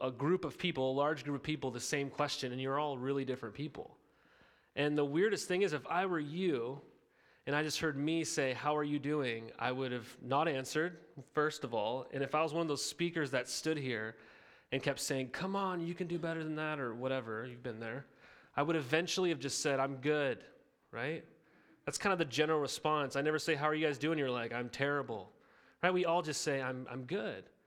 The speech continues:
What's kinda weird about that is tonight, I mean, I've already talked to some of you already. Uh, tonight, if I went up to you personally, I said, "Hey, how are you doing tonight?"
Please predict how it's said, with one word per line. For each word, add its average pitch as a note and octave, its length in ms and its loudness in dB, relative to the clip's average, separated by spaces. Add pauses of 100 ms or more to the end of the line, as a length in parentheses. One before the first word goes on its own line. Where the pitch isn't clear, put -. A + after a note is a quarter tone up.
(540)
What's E3+ 180 0
kinda A3 180 2
weird F#3 280 0
about F#3+ 240 0
that E3 180 2
is C#3+ 260 -2
tonight, E3 360 -2
I D#3+ 40 -2
mean, D#3 120 2
I've F3+ 80 -2
already F3 160 0
talked D#3 180 0
to B2+ 60 -10
some D3 240 -4
of C#3 120 -4
you C3+ 140 -2
already. A#2+ 580 -4 (540)
Uh, A#2+ 140 0
tonight, F3+ 240 0
if F3+ 100 0
I E3+ 60 2
went F#3+ 140 0
up - 100 -6
to E3+ 100 -4
you D#3+ 140 -2
personally, D#3 480 -2
I - 20 -6
said, A2+ 180 -8
"Hey, D3+ 140 -6
how C#3+ 180 -2
are D3+ 60 -2
you C#3+ 140 -2
doing C3 260 -4
tonight?" G2 540 -10